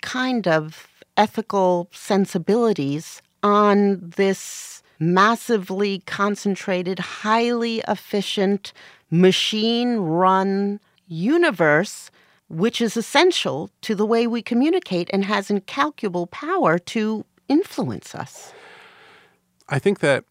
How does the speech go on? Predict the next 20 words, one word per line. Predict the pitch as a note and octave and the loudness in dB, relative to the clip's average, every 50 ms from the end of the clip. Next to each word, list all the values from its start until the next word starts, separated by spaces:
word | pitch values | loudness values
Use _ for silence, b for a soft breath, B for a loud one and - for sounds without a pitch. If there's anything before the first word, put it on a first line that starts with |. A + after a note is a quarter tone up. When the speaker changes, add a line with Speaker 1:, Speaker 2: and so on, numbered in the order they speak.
| _ _ _ _ - - | _ _ _ _ -8 -4
Speaker 2:
you | D3+ D#3+ E3+ E3 | 0 2 2 2
know, | - D#3+ | 2 2
ultimately | F3 F3 - F#3 F3 D#3+ D#3 D3 C#3 | 0 0 2 2 2 4 4 4 4
the, | A#2+ A#2 A2+ A2+ G#2+ | 4 2 2 2 0
the | G#2+ A2+ A2+ - | 0 -2 -4 -4
community | - - A2+ A2 A#2+ C3 C3+ C3 B2+ C3 B2 | -2 0 2 2 4 4 2 2 2 2 2
and | A2+ G#2+ | 2 2
the | G#2+ | 2
users | G#2+ A#2+ C#3+ C#3 C#3+ A#2+ G#2 | 2 0 0 0 -2 -4 -4
are | G#2+ | -4
gonna | F#2+ G#2+ G#2+ G#2 | -2 -2 0 0
lead, | G#2+ G#2 G#2+ A#2 C#3 E3+ F3+ E3 | 0 0 0 2 2 0 2 2
right? | A2+ C3 D3+ E3+ E3+ - | 2 2 2 2 0 0
And | B2 A#2+ | 0 0
I | B2 A2+ | 0 0
think | - D#3 C#3+ B2+ | 0 0 0 0
at | B2+ A2+ | 0 0
a | G#2+ | -2
certain | - - G3+ A3+ A3 F#3 | -2 0 0 2 2 0
point, | - - - A2+ A2 A2 - - | 0 0 0 0 0 0 -2 -6